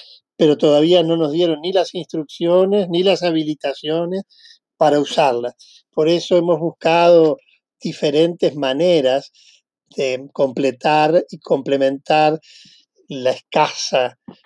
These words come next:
interacción o imposible interacción, aportándoles algunos materiales que en la mayoría de los casos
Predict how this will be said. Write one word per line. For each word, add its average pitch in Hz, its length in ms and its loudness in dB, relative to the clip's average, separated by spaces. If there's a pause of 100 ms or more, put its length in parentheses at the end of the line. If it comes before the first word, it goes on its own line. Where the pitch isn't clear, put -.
(120)
interacción 139 1040 0
o 139 100 -8
imposible 127 640 -4
interacción, 131 640 0 (460)
aportándoles 170 800 2
algunos 156 360 0
materiales 160 800 2
que 151 80 -4
en 135 80 -2
la 139 80 0
mayoría 139 460 0
de 165 80 2
los 156 180 -2
casos 160 360 -2